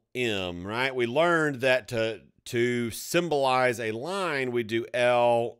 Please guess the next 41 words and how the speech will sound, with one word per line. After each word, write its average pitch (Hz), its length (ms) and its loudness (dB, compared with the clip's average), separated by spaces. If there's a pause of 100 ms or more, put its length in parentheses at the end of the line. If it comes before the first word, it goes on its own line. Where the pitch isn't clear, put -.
M 123 600 -2 (440)
with 92 140 -4
a 101 140 2
line 107 760 0 (140)
on 87 260 -8
top 90 320 -4
of 95 140 -4
it. - 180 -6
So 87 260 -6
a 87 440 -4
line 101 540 -4
with 90 260 -8
arrows, 120 560 0
or 90 120 -2
if 80 80 -8
you 90 120 -8
happen 95 320 -8
to 95 40 -10
be 98 240 -6
like 95 360 -6
what 98 200 -12
I 98 120 -8
was 95 100 -10
drawing 104 320 -4
there, 123 240 -4
some 117 180 -6
sort 110 220 -4
of 98 60 -10
squiggly 117 440 -2
nonsense 120 580 -6
that 113 120 -6
everybody 117 260 -2
understands 120 600 -4
is 101 80 -10
a 101 80 -8
line, 104 460 -4 (360)
right? 131 320 2 (280)
<coughs> - 240 -4 (100)
Excuse 147 360 -4
me. 110 140 -4 (300)
For 160 640 10